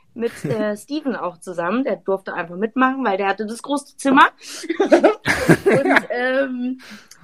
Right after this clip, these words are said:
und ja, also das hat, ich glaube, sonst hätte ich mich das auch nicht getraut. Es war ja, also es ist wahnsinnig unangenehm einfach, da vor so achtzigtausend Leuten in so einem Club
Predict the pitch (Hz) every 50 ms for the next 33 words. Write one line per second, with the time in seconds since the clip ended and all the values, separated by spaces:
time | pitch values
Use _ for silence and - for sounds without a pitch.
0 | - _ - 226 233 233 233 240 240 240 233 233 226 233 226 226 - - - 202
1 | 196 208 240 233 - - 214 190 208 202 214 202 202 196 202 - - - - -
2 | 175 185 - 185 - 208 - 220 208 214 208 214 202 208 208 202 202 - 214 214
3 | - 208 214 214 202 - - 196 - - 175 196 190 - - - - - - 190
4 | 202 208 - - - - - - 190 185 185 185 156 202 185 - - - - 185
5 | 175 175 165 165 165 - - - - - - 180 156 - - - - 165 175 180
6 | 196 190 202 214 226 233 233 202 165 175 175 160 156 160 160 165 170 170 110 156
7 | 160 165 - 175 170 170 - _ _ _ _ _ _ - 190 180 180 175 - 196
8 | 190 190 185 165 190 185 185 180 180 180 180 175 _ _ _ _ _ _ _ _
9 | _ _ _ 185 185 185 - - 226 214 - - 214 202 208 208 233 202 185 185
10 | 185 190 190 - - 214 208 202 190 208 - - 208 202 185 190 185 185 196 185
11 | - 202 220 226 - -